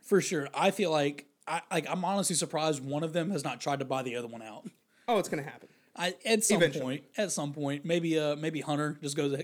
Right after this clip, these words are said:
Speaker 1: go ahead and, "Hey, Dana, go ahead and take this." Especially
Speaker 2: But if
Speaker 1: with how much crossover power they've had
Speaker 2: Yeah.
Speaker 1: lately.
Speaker 2: But I feel like U F C would lose a lot of their drawing power 'cause they, I think, I feel like they take a lot of creative, uh,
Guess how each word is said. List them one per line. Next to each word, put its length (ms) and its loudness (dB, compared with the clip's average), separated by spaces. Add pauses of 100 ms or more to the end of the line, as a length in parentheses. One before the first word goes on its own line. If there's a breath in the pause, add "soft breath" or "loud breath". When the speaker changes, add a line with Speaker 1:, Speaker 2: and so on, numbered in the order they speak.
Speaker 1:
go 100 -2
ahead 240 0 (100)
and, 180 -12 (300 soft breath)
"Hey, 160 0
Dana, 220 4
go 120 2
ahead 120 2
and 100 -8
take 200 0
this." 340 -2 (180 loud breath)
Especially 200 2
Speaker 2:
But 20 8
if 60 4
Speaker 1:
with 100 4
how 80 6
much 220 -2
crossover 480 0
power 260 2
they've 140 -2
had 180 0
Speaker 2:
Yeah. 80 0
Speaker 1:
lately. 380 0 (420 soft breath)
Speaker 2:
But 80 2
I 60 6
feel 120 2
like 200 2
U 100 4
F 80 -2
C 140 -4
would 100 -4
lose 220 -2
a 40 -6
lot 200 0
of 60 -2
their 100 -2
drawing 320 -4
power 240 -6
'cause 120 -18
they, 160 -4
I 80 -6
think, 160 -4
I 40 -14
feel 140 -6
like 120 -6
they 100 -4
take 220 -8
a 60 -6
lot 320 -6
of 120 -14
creative, 680 -6
uh, 260 -10